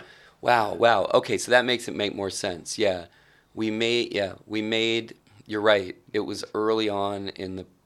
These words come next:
in, like, the post process of American History X. It's late ninety-seven. And I, yeah. So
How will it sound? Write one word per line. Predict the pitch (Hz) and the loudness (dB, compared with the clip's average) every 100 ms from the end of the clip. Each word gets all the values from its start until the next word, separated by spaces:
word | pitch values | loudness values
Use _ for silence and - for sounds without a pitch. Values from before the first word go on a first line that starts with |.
| _ | _
in, | 98 98 | -8 -6
like, | 98 90 | -8 -8
the | 85 | -12
post | - 95 92 - | -8 -6 -6 -8
process | - 92 90 - 92 92 92 | -4 -2 -2 -6 -8 -6 -8
of | 98 90 - _ _ _ - | -8 -12 -20 _ _ _ -6
American | 101 92 98 | -4 -4 -4
History | 92 - 98 90 | -6 -4 -4 -6
X. | 85 - - - _ _ _ _ _ _ _ _ _ _ _ _ - - _ _ _ - | -8 -12 -16 -16 _ _ _ _ _ _ _ _ _ _ _ _ -20 -20 _ _ _ -18
It's | - | -10
late | 104 98 - | -4 -4 -4
ninety-seven. | 101 95 90 - 92 87 80 82 82 92 _ _ _ _ _ _ 95 | -6 -6 -6 -4 -4 -4 -6 -10 -12 -16 _ _ _ _ _ _ -8
And | 92 - | -8 -8
I, | - 101 101 - | -4 -2 -2 -2
yeah. | 113 101 90 - - - | -4 -4 -6 -18 -20 -10
So | - 139 139 131 - | 2 6 6 4 0